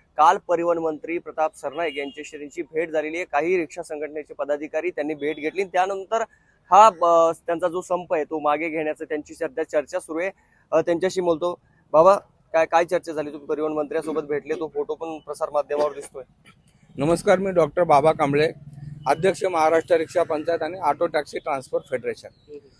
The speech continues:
Speaker 2: अ, ओला, उबेर आणि रॅपिडो ह्या ज्या कंपन्या आहेत, यांच्याकडनं ऑटो, टॅक्सी आणि जे कॅब चालक आहेत, त्यांची अतोनात पिळवणूक होत आहे.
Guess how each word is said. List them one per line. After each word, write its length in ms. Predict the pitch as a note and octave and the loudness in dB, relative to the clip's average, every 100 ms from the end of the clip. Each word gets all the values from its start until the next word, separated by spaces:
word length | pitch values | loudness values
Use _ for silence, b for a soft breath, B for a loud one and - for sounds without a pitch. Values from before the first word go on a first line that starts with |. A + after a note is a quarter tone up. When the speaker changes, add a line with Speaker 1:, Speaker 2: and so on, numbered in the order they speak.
| _ - | _ -8
Speaker 2:
अ, 440 | C3+ D3 D#3 D#3 C#3+ _ _ _ _ _ _ _ _ - | -2 0 0 -2 -6 _ _ _ _ _ _ _ _ 2
ओला, 340 | D3+ F3 G3+ | 6 10 10
उबेर 420 | F#3+ F3 F3+ F#3 | 8 8 8 8
आणि 300 | F#3 D#3+ F3+ | 6 0 2
रॅपिडो 420 | E3+ D#3+ E3 E3 | 4 4 4 4
ह्या 100 | D#3 | 4
ज्या 160 | D3 E3 | 4 0
कंपन्या 440 | D3+ C#3+ E3 E3 | -2 -2 0 0
आहेत, 160 | C3 G#2+ _ _ _ _ C#3 | -2 -6 _ _ _ _ -4
यांच्याकडनं 840 | C#3+ E3 F#3 G#3+ G3+ F#3 G3 G#3 G3 - _ _ _ _ - | 0 2 4 4 4 2 2 0 -2 -10 _ _ _ _ 2
ऑटो, 420 | E3 E3 G3 F#3+ | 2 4 4 4
टॅक्सी 440 | E3 F3+ - G3+ | 4 4 4 2
आणि 200 | G3 F#3+ | 2 2
जे 120 | F#3+ G3 | 0 0
कॅब 260 | F3+ E3+ | 4 2
चालक 360 | - D3+ C#3 B2 | 4 2 2 -2
आहेत, 120 | G#2+ _ | -6 _
त्यांची 260 | D#3+ F3 G#3 | -6 0 4
अतोनात 420 | E3 D#3 G#3+ G#3+ | 4 2 4 4
पिळवणूक 420 | - F3 F3+ E3 | 4 -2 -2 -4
होत 140 | C3+ - | -6 -8
आहे. 120 | D2+ | -10